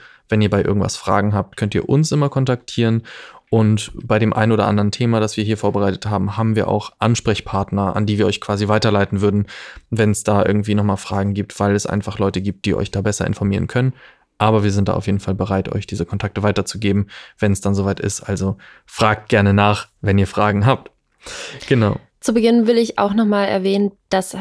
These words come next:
Speaker 2: einfach das Zahnmedizinstudium an sich ein sehr kostenintensives Studium einfach ist. Wie gesagt, das ist jetzt erstmal krass gesagt oder krasser gesagt, als es wirklich ist,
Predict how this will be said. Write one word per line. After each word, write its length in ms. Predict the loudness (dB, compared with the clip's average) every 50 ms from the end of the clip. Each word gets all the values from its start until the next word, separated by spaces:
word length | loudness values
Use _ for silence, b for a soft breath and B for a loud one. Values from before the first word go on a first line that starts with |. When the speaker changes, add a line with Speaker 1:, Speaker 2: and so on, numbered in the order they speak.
| -14 -4
Speaker 2:
einfach 360 | -2 0 0 0 0 -4 -6 -4
das 180 | -8 -10 -8
Zahnmedizinstudium 880 | -2 0 2 2 2 2 0 -2 -4 -6 -4 -4 -4 -4 -2 -2 -2 -2
an 140 | -2 -4 -2
sich 360 | 0 2 0 0 0 -6 -16 B B B B B B B B B
ein 120 | -2 -2 0
sehr 220 | 0 0 0 0
kostenintensives 840 | -2 -2 -4 -4 -4 -2 0 0 2 2 0 0 0 -2 -2 -2 -4
Studium 320 | -4 -6 -4 -4 -2 -4
einfach 280 | -4 -6 -6 -8 -14 -4
ist. 360 | -2 -2 -2 -2 -4 -12 _ _ _ _ _ _ _ _ _ _
Wie 120 | -2 -2
gesagt, 400 | -2 0 0 -2 -2 -2 _ -10
das 120 | -10 -8
ist 220 | -6 -8 -8 -4 -4
jetzt 280 | -4 -4 -4 -10 -8 -4
erstmal 540 | -4 -4 -2 -2 -2 -2 -2 -2 -4 -6 -8 _ _ _ _ _
krass 280 | -4 -4 -4 -4 -4
gesagt 600 | -6 -6 -2 0 2 2 2 0 -2 -4 -12 -16 B B B B B B
oder 140 | -4 -4 -4
krasser 320 | -2 -4 -6 -4 -4 -4
gesagt, 320 | -4 -2 -2 -4 -4 -6 -8
als 200 | -8 -8 -8 -8
es 140 | -10 -8
wirklich 320 | -8 -8 -8 -8 -12 -8 -4
ist, 220 | -4 -4 -4 -6